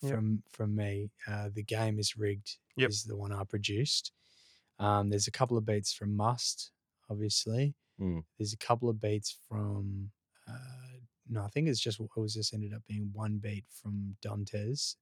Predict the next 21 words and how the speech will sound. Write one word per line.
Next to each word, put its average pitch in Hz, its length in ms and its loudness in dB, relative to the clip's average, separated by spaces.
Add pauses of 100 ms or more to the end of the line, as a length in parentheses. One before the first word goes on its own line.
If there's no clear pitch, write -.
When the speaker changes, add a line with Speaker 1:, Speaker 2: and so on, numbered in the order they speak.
Speaker 1:
Yep. 120 160 -2 (680)
Speaker 2:
Uh, 107 200 -2
there's 104 200 -2
a 104 40 -2
beat 107 260 -2
from 101 220 -2
Flu 110 680 2 (1300)
and 101 1400 -2 (120)
a 101 40 -6
beat 104 240 0
from 101 260 -10
Kalski, 101 640 -6
and 104 100 -10
I 104 60 -12 (260)
think 139 260 2
that's 107 300 -2
it. 104 180 -6 (260)
Speaker 1:
Yeah, 107 180 4 (200)
cool. 123 200 -4 (220)
Speaker 2:
Yeah. 110 220 0 (680)
So 101 360 -2